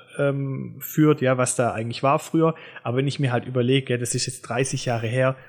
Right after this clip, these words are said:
und wir haben halt immer noch solche krassen Unterschiede zwischen Ost und West. Also,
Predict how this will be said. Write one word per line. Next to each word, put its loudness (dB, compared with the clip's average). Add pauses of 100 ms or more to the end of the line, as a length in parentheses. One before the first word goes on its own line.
und -6
wir -2
haben -4
halt -6
immer 2
noch -2
solche -6
krassen -6
Unterschiede -6
zwischen -8
Ost -8
und -4
West. -4
Also, 0